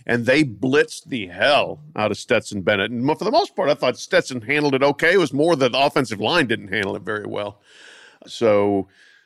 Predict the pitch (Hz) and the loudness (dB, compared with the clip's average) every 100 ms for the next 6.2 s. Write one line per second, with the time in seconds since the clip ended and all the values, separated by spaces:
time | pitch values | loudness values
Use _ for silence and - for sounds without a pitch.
0 | _ - 151 147 139 180 156 - 254 233 | _ -6 -4 -4 2 2 2 2 2 2
1 | 190 196 175 185 190 175 143 143 - 143 | 0 0 2 4 4 4 2 -2 -2 0
2 | 156 190 175 147 143 127 139 123 113 107 | 2 4 4 2 0 -4 2 2 2 0
3 | 98 _ _ - 147 - 110 101 107 - | -4 _ _ -6 -4 2 2 2 -2 -6
4 | 151 165 165 127 107 160 135 - 170 160 | -2 0 2 0 2 0 0 0 2 2
5 | 113 123 117 107 104 104 147 135 107 95 | 2 2 0 -2 -2 2 4 4 2 -2
6 | - - | -10 -18